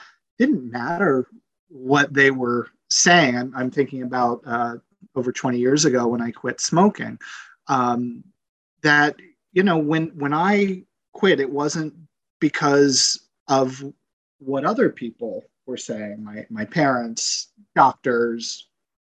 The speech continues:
anybody else, non-smokers who I was friendly with,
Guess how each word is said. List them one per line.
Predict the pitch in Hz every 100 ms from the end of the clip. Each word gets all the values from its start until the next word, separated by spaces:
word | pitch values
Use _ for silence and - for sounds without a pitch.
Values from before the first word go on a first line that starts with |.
| -
anybody | 165 170 135 120 117
else, | - -
non-smokers | 139 139 139 - 147 127 127 127 127 139
who | 123
I | 123
was | 135 127
friendly | - 127 123 127
with, | 120 123 123